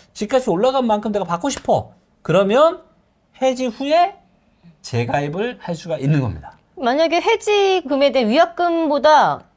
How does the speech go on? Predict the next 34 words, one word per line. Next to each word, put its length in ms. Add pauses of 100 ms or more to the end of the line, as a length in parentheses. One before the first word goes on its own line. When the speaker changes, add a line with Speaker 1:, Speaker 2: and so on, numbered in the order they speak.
(100)
Speaker 2:
집값 360
상승이 500
더 120
높다고 460
하면 440
Speaker 1:
네. 120
Speaker 2:
안 200
할 120
이유가 320
없는 200
것 100
같아요. 220
Speaker 1:
안 140
할 80
Speaker 2:
그죠? 120
Speaker 1:
이유가 120
없는 180
거죠. 180
Speaker 2:
어, 520
Speaker 1:
네, 260
그래서 360
Speaker 2:
그렇구나. 180 (220)
Speaker 1:
세 240
번까지 400
즉시 320
가입 200
가능하다. 480
그래서 360 (280)
집값이 480
올라가는 640
거를 360
잘 320
활용을 400
하셔서, 680